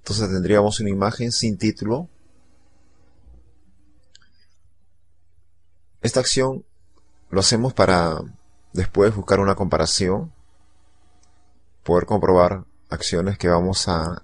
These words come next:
explicar en detalle a continuación. Escogemos la herramienta Zoom.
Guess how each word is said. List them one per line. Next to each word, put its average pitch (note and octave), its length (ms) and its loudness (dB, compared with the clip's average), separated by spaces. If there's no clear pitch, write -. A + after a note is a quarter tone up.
explicar F2 380 2
en F2+ 80 2
detalle F2 400 2
a D#2+ 40 -2
continuación. D#2 760 -8
Escogemos A#2+ 440 -2
la G2+ 260 4
herramienta G2 520 0
Zoom. A#2+ 420 -2